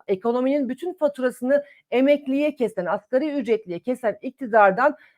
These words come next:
en azından Temmuz ayında küçük de olsa işte enflasyon farkı üzerine bir ek zam ya da işte iki bin lira, üç bin lira, beş bin lira ne kadarsa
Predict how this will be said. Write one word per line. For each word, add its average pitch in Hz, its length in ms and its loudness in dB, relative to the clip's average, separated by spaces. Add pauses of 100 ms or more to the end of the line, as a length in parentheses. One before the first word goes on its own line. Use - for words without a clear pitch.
(140)
en 285 140 0
azından 233 440 -2
Temmuz 233 400 -4
ayında 190 440 2 (200)
küçük 381 380 -2
de 254 100 2
olsa 170 540 0 (180)
işte 226 160 0
enflasyon 269 640 2
farkı 254 380 0
üzerine 240 360 0
bir - 220 -6
ek 233 280 0
zam 185 360 4 (200)
ya 277 180 6
da 240 120 8
işte - 260 -4
iki 294 260 -4
bin 311 180 -2
lira, 285 200 4
üç 269 280 -10
bin 254 140 -2
lira, 254 260 0
beş 226 320 2
bin 240 140 -4
lira 165 160 -2
ne 190 220 -4
kadarsa 233 600 4